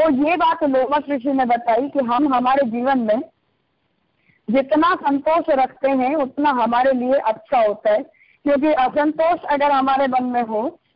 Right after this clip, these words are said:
कोई व्यक्ति संतोषी न बने, तो दुनिया में विषयों की तो कमी पड़ती ही नहीं है। हम विषयों को कभी खत्म कर ही नहीं सकते, अनगिनत चीजें दुनिया के अंदर हैं,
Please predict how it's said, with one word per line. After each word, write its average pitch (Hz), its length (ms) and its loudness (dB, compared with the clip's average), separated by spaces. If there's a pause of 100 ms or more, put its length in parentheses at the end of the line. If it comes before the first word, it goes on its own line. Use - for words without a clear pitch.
(100)
कोई 302 200 2
व्यक्ति 294 300 0
संतोषी 285 580 0
न 262 280 0
बने, 254 340 -2
तो 294 120 -2
दुनिया 247 420 0
में 277 140 2
विषयों 262 460 -2
की 269 140 -4
तो 269 120 0
कमी 254 300 0
पड़ती 240 380 -2
ही 302 180 2
नहीं 277 280 0
है। - 80 -10 (460)
हम 294 280 2
विषयों 302 420 0
को 311 120 -2
कभी 285 240 -2
खत्म 277 380 -2
कर 285 180 0
ही 320 80 -2
नहीं 294 220 0
सकते, 247 320 -2
अनगिनत 302 580 0
चीजें 269 480 -2
दुनिया 254 320 0
के 262 140 -2
अंदर 233 300 0
हैं, 220 240 -4